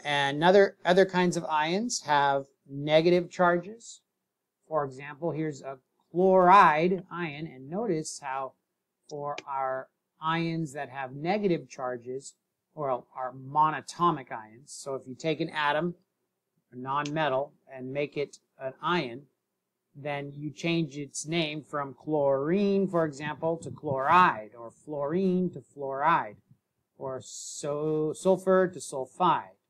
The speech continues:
right? You always end it in I. So this is now,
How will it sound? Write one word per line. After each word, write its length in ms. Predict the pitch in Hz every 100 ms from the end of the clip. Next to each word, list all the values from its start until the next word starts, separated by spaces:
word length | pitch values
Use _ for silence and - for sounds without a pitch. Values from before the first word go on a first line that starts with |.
| _
right? 220 | 131 135 - _ _ _ _
You 80 | 151
always 240 | 147 143 135
end 160 | 151 135
it 80 | 131
in 120 | 127 151
I. 260 | 143 104 104
So 220 | - - 139
this 200 | 160 160
is 200 | 123 139
now, 460 | 175 151 156 170